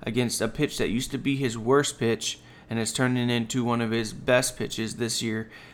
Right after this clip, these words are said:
because he's been able to, you know, not strike out against the pitch, hit the ball harder,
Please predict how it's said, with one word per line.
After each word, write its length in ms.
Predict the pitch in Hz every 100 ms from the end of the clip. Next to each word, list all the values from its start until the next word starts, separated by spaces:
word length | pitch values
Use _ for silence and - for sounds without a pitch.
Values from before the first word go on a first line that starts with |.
| -
because 480 | 120 117 117 113 107
he's 160 | 117 110
been 140 | 113
able 300 | 113 110 113
to, 340 | 107 104 107 - - - - - -
you 120 | 117
know, 280 | 117 101 76 - - - -
not 300 | 95 107 95
strike 300 | - 127 -
out 180 | 110 104
against 320 | 104 98 -
the 60 | -
pitch, 500 | 110 107 - - - - - - - - - -
hit 200 | - 135
the 80 | 143
ball 280 | 127 123 123
harder, 520 | 131 113 110 104 113